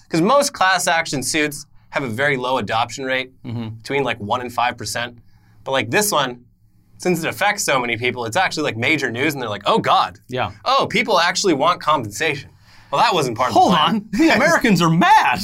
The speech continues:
Speaker 1: No, we were
Speaker 2: about this.
Speaker 1: we were supposed to throw some pennies in, like, the fountain at the mall, and that was supposed to be it. Now they
Speaker 2: Yeah.
Speaker 1: want us to actually pay money? This is bullshit.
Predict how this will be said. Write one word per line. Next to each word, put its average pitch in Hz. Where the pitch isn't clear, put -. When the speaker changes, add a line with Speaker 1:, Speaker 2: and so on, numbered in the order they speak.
Speaker 1:
No, 185
we 170
were 185
Speaker 2:
about 185
this. 349
Speaker 1:
we 175
were 233
supposed 220
to 190
throw 180
some 190
pennies 170
in, 165
like, 151
the 160
fountain 175
at 180
the 202
mall, 147
and 127
that 135
was 151
supposed 156
to 151
be 160
it. 117
Now 175
they 185
Speaker 2:
Yeah. 180
Speaker 1:
want 185
us 170
to 175
actually 175
pay 175
money? 170
This 196
is 147
bullshit. 139